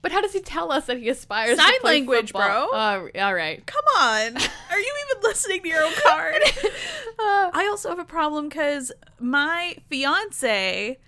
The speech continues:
Speaker 1: literally, as I
Speaker 2: is
Speaker 1: said
Speaker 2: a
Speaker 1: that, I was like,
Speaker 2: man.
Speaker 1: "Connor hates football."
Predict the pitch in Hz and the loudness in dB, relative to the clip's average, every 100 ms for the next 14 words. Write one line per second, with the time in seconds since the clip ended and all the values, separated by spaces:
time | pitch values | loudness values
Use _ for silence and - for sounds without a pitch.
0 | - 226 226 226 202 202 202 262 240 240 | -6 -2 4 4 4 6 6 6 4 6
1 | 220 196 185 185 185 190 196 170 160 - | 4 4 2 2 2 -2 -6 -6 -12 -18
2 | - - - - 190 | -20 -20 -18 -14 -14